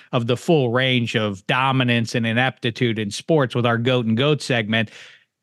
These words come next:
one goat on the good side, Dave Dameshek, five for five in the playoffs. I have five play-, uh, five fantasy leagues,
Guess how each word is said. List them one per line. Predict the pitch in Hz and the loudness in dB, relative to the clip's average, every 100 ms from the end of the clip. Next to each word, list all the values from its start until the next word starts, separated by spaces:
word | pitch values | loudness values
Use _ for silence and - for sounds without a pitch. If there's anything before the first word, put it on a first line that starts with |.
| _ - | _ -2
one | 196 226 160 | 2 4 4
goat | 170 175 185 | 4 2 2
on | 156 | 0
the | 135 | 0
good | 127 160 147 | 2 0 0
side, | 170 165 | 0 0
Dave | 160 240 175 | 0 -2 0
Dameshek, | 160 156 110 - - - _ _ _ _ | 0 0 -4 -8 -12 -16 _ _ _ _
five | - 160 208 240 | -2 2 2 2
for | 254 | 0
five | - 151 131 127 | 2 2 2 0
in | 131 | -2
the | 117 | -4
playoffs. | - 123 104 87 87 - - _ | -2 0 0 -2 -10 -16 -18 _
I | 160 | 0
have | 139 | 0
five | - 165 196 - | 2 0 0 0
play-, | 175 156 | -2 -2
uh, | |
five | - 160 180 | 0 0 2
fantasy | 170 147 131 - 127 123 117 _ _ - | 0 0 -2 0 2 2 -2 _ _ -4
leagues, | 123 123 120 117 | 0 2 2 -2